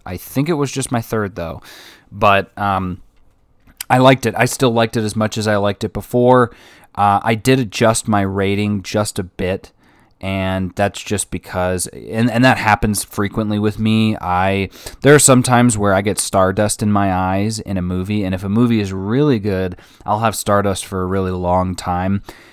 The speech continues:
And, and I'm sure a lot of you have this sort of thing too, where you, you see a movie the first time in theaters and it's like, "Holy cow, this movie,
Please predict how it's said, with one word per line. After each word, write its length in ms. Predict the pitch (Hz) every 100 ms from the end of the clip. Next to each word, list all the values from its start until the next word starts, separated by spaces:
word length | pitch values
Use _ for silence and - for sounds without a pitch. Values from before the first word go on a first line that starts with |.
| - 131
And, 100 | 151
and 160 | 160
I'm 80 | 160
sure 180 | 151 175
a 60 |
lot 180 | 131 123
of 60 | 113
you 100 | 110
have 160 | 104
this 120 | 101 -
sort 180 | 107
of 60 | 98
thing 140 | 98
too, 180 | - 101
where 100 | 95
you, 300 | 95 90 104
you 160 | 87 107
see 160 | -
a 40 | 147
movie 380 | 127 123 120 110
the 80 |
first 340 | 98 117 113 -
time 280 | 110 104 101
in 80 |
theaters 400 | 92 98 101 95
and 80 | 95
it's 120 | 92
like, 160 | 92 90
"Holy 640 | - - 110 113 101 92 -
cow, 340 | - 101 95
this 300 | 92 113 -
movie, 480 | 104 113 104 92